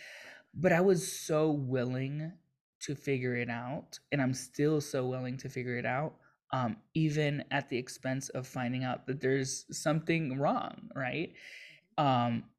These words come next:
Speaker 1: and what I find is that, uh, it, I could, that's not true at all, right? But I'm willing to say, "Hey,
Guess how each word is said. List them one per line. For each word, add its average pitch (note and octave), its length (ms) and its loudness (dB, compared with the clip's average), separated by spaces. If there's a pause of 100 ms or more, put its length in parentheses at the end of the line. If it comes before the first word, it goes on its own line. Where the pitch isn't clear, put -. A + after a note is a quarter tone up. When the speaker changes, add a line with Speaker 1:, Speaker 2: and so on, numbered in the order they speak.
Speaker 1:
and G3+ 220 6
what G#3 120 8
I G#3+ 80 6
find E3 320 2
is B2+ 160 -2
that, A#2+ 240 -4 (300)
uh, - 60 0 (320)
it, - 180 -12 (840)
I D#3 80 2
could, D3+ 220 -4 (160)
that's D3+ 260 0
not C#3+ 360 2
true B2 280 -2
at A#2 80 -2
all, - 460 0
right? A#2+ 400 -4
But - 240 0 (140)
I'm D3+ 440 4
willing D#3 560 0
to C#3 340 2 (480)
say, C#3+ 380 -2
"Hey, D#3+ 520 -2